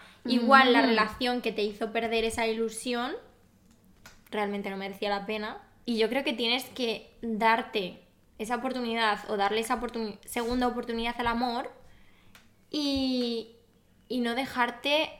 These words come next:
Speaker 1: llevar por los sentimientos que has vivido anteriormente, porque cada persona es un mundo, cada relación es un mundo y la ilusión, yo creo que al final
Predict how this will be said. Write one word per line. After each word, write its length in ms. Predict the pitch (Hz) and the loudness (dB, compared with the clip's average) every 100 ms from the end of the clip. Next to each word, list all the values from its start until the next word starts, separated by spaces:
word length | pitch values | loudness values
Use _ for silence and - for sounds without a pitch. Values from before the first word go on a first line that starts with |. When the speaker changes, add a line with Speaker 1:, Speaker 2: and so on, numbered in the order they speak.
| - 240 | -14 -4
Speaker 1:
llevar 540 | 220 214 208 226 233 | 0 2 2 0 -2
por 340 | 240 214 196 - | -4 -4 -6 -8
los 180 | 214 208 | -8 -6
sentimientos 580 | 214 208 208 208 254 - | -6 -4 -4 -4 -6 -10
que 420 | - 202 196 - | -8 -6 -6 -10
has 240 | 226 208 - | -14 -12 -8
vivido 480 | 233 220 214 233 - | -4 -2 -2 -4 -4
anteriormente, 600 | 220 214 214 214 226 226 | -4 -2 0 0 -2 -2
porque 500 | 214 - 202 - - - | -4 -4 -6 -6 -14 0
cada 280 | 226 240 254 | 4 4 2
persona 240 | 247 240 | -4 -4
es 80 | 226 | -4
un 60 | 226 | -4
mundo, 360 | 214 220 226 | -4 -4 -2
cada 200 | 220 220 | 0 0
relación 340 | 240 226 220 220 | 0 -4 -6 -8
es 100 | 214 | -6
un 100 | 208 | -6
mundo 440 | 202 208 214 233 - - - - - | -4 -2 -4 -6 -12 -20 -20 -20 -8
y 220 | 247 247 | -4 2
la 160 | 240 226 | 4 4
ilusión, 880 | 226 220 208 233 226 247 285 233 | 2 0 -2 0 2 2 -2 -4
yo 100 | 220 | -4
creo 180 | 220 233 | -2 -4
que 60 | 240 | -2
al 100 | 220 | -4
final 420 | 220 202 208 208 | -4 -2 0 0